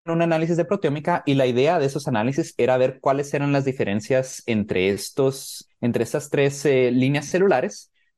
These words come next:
y tratar de entender algunos de los mecanismos de resistencia que tenían las células cancerígenas. Ahora, se sabe que,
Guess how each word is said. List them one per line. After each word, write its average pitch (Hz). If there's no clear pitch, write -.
y 160
tratar 147
de 156
entender 135
algunos 123
de 127
los 123
mecanismos 110
de 123
resistencia 120
que 135
tenían 104
las 95
células -
cancerígenas. 117
Ahora, 131
se -
sabe 156
que, 127